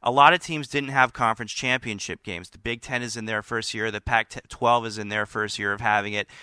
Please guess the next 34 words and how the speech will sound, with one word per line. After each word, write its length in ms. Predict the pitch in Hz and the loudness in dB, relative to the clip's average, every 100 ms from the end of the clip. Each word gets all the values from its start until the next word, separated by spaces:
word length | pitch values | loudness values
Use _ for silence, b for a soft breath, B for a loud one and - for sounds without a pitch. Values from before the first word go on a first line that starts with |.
| B | B
The 80 | - | -14
Big 240 | 107 123 120 | -6 -6 -4
twelve 300 | 131 120 120 | 2 2 2
had 400 | - 127 123 110 | 2 4 4 2
theirs. 420 | 107 104 107 - B _ | 0 2 0 -4 B _
The 140 | 117 113 | -4 -2
S 160 | 113 | -2
E 60 | 110 | -6
C 240 | - 165 | -4 0
has 160 | 165 117 | 0 2
had 280 | 107 101 92 | 0 0 -2
theirs. 340 | 92 - - B B B B | -6 -6 -12 B B B B
So 200 | - 131 | -4 0
what 180 | 135 139 | 0 4
happens 460 | 151 156 143 127 | 6 6 2 -2
now 260 | 151 196 185 | 2 4 4
is 140 | 127 | 0
you 60 | 131 | -4
take 260 | - 143 | -4 -4
a 40 | 135 | -2
look 220 | 131 131 | -4 -4
at 140 | - | -8
the 60 | 113 | -4
last 340 | 113 113 117 | 4 4 4
week 160 | 120 117 | -2 -6
of 80 | 110 | -6
the 80 | 117 | -4
year, 180 | 113 | -2
December 400 | 98 101 117 117 | -2 -4 -2 -2
second, 400 | 120 - 120 120 | -2 0 -2 -4
Friday 340 | - 113 113 113 | 0 4 4 2
night, 240 | 110 107 | -2 -4
Pac-twelve 460 | - 110 - 123 120 | -2 -2 -2 -4 -4
championship, 680 | - 120 127 117 - 120 | -6 -6 -8 -8 -6 -6